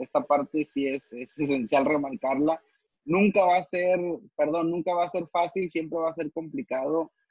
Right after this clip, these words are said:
el emprender, pero vale la pena totalmente. Oye, Dani, este, este veinte veinte para todos ha sido muy, muy atípico,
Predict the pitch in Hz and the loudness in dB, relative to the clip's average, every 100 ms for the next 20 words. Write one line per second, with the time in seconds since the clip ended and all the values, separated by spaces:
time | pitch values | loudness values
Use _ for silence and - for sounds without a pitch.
0 | _ 139 147 139 135 135 151 165 185 165 | _ -2 -2 0 0 2 2 2 4 4
1 | 160 170 175 147 - 143 151 135 - 123 | 4 4 2 0 -2 -6 -6 -8 -10 -10
2 | 117 104 - _ _ _ _ - 196 202 | -10 -12 -14 _ _ _ _ 0 4 4
3 | 190 196 160 117 _ _ _ _ _ _ | 4 0 -2 -8 _ _ _ _ _ _
4 | _ _ _ _ 170 196 - 233 214 170 | _ _ _ _ -4 -4 2 2 4 2
5 | 190 - 214 202 180 190 185 202 196 190 | 0 -2 -4 -2 -2 -4 -2 -4 -4 -6
6 | 196 156 139 - 160 170 160 170 170 165 | -8 -4 -4 -2 -6 -6 -8 -6 -6 -6
7 | 156 160 156 151 151 156 147 139 151 - | -6 -4 -2 -2 -2 -2 -4 -4 -6 -8
8 | 180 | -10